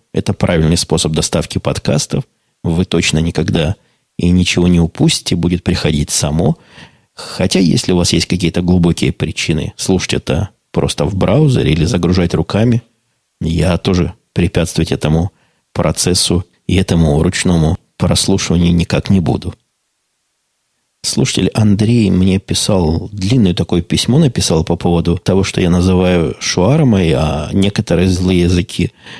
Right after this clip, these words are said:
называют шавермами и шаурмами. Так вот, Андрей рассказал о том, что, э, шаверма, шуарма никакая не, не шуарма, не шаверма, а диюнор-кебаб.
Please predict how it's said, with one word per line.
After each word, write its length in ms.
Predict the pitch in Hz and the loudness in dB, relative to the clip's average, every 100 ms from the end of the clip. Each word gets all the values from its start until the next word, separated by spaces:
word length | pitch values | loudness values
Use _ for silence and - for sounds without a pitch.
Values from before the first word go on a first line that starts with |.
| - | -6
называют 400 | 85 92 90 87 | -2 0 2 0
шавермами 680 | - 90 95 92 92 92 87 | 0 2 2 2 2 2 2
и 400 | 73 92 85 95 _ _ - | 2 0 -2 -4 _ _ -8
шаурмами. 840 | - - 92 147 139 107 107 113 - _ _ _ _ _ - | -4 0 2 4 4 4 2 0 -4 _ _ _ _ _ -8
Так 180 | - - | -6 -2
вот, 160 | 123 - | -2 0
Андрей 360 | 98 95 117 | 0 2 2
рассказал 400 | 107 - 95 92 | 0 0 0 0
о 40 | 92 | 2
том, 180 | 120 | 0
что, 340 | 117 - 90 110 - - _ _ _ _ _ | 0 0 -2 -2 -10 -20 _ _ _ _ _
э, 340 | - 76 69 - | -4 -2 -2 -4
шаверма, 540 | - 92 98 101 92 | 0 2 2 4 2
шуарма 340 | - 90 87 | 2 2 4
никакая 480 | 92 95 92 101 92 | 2 2 0 0 2
не, 300 | 90 95 87 | 2 2 2
не 160 | 80 87 | 0 -2
шуарма, 420 | - 85 165 127 | 0 2 2 4
не 100 | 117 | 2
шаверма, 560 | 110 98 107 107 98 85 | 2 2 2 2 2 0
а 340 | 104 104 113 113 _ _ - | 0 2 2 -2 _ _ -8
диюнор-кебаб. 1160 | 95 92 101 104 104 117 - - 95 78 - | -2 0 2 2 2 0 -2 -4 -2 -4 -8